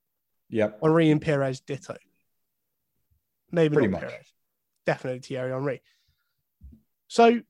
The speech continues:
Speaker 2: when people run their mouths and say, "Oh, yeah, but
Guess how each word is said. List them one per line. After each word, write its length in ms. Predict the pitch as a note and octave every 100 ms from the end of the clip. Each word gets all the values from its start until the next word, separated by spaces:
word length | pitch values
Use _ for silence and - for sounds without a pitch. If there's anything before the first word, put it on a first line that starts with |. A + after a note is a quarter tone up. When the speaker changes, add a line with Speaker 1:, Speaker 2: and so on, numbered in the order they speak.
| - -
Speaker 2:
when 220 | A#3 B3+
people 440 | A#3+ D4 - C4+ G#3+ - - _ _ _ _ _ -
run 320 | F#3 A3 G3+
their 140 | G3
mouths 380 | F#3 F3 F3 D#3
and 100 | E3
say, 140 | F3 E3+
"Oh, 140 | F3+
yeah, 300 | F#3+ G3+ G3
but 180 | G3+ -